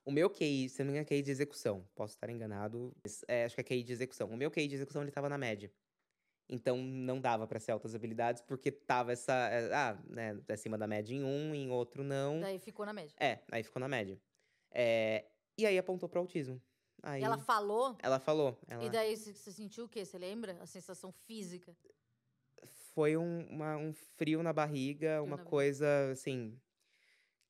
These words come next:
Speaker 1: que acho que, acho que não tinha. Falei, "Não." Eu comecei a entrar em negação, falei, eu perguntei, "Tem certeza disso? Tem certeza?"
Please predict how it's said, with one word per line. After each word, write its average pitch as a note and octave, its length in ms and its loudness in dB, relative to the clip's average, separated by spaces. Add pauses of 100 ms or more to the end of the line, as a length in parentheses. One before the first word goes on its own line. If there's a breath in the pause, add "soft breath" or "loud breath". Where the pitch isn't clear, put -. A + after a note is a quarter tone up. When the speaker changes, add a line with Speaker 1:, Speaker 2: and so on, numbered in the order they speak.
(100)
Speaker 1:
que C#3 280 -6 (140)
acho - 180 -6
que, - 80 -18 (220)
acho - 180 -8
que E3 140 -4
não D3+ 320 0
tinha. D#3+ 360 -2
Falei, D3 220 -6
"Não." A#2 300 -6 (340)
Eu C#3+ 80 0
comecei C#3 320 0
a - 20 0
entrar C#3 160 -2
em C#3 40 0
negação, C#3+ 340 -2
falei, E3 200 -12 (280)
eu - 60 -18 (120)
perguntei, F3+ 320 -8 (160)
"Tem F#4 160 -2
certeza C#3 400 0
disso? A#2+ 380 -8 (680)
Tem - 120 -6
certeza?" B2 540 -2